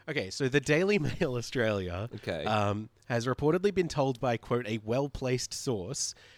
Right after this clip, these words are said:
Speaker 1: that Jed McIntosh, um, Jed is the, like, skinny,
Speaker 2: The drummer
Speaker 1: blonde
Speaker 2: boy.
Speaker 1: drummer, looks a bit like Machine Gun Kelly. Um,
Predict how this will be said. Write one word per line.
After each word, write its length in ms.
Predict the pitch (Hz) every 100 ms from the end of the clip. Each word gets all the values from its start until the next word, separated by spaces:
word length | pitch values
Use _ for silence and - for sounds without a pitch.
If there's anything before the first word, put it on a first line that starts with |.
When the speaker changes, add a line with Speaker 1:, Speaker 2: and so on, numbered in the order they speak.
| - 127
Speaker 1:
that 420 | 131 123 - 104
Jed 500 | 123 156 175 170 156 151
McIntosh, 840 | 135 139 131 107 95 165 - - - _ -
um, 460 | 113 104 101 101 104
Jed 260 | 135 127 123
is 140 | 117
the, 200 | - 113
like, 200 | 104 98 -
skinny, 400 | - 131 120 113
Speaker 2:
The 60 | 95
drummer 340 | 107 95 104
Speaker 1:
blonde 40 |
Speaker 2:
boy. 300 | 104 71 64 - _ _ _ _
Speaker 1:
drummer, 800 | - 120 113 110 107 107 107 110 120
looks 280 | 120 117 -
a 40 | 117
bit 120 | 113
like 120 | 110
Machine 260 | 107 120 104
Gun 120 | 104
Kelly. 520 | 107 101 98 98 98
Um, 400 | - 98 92 87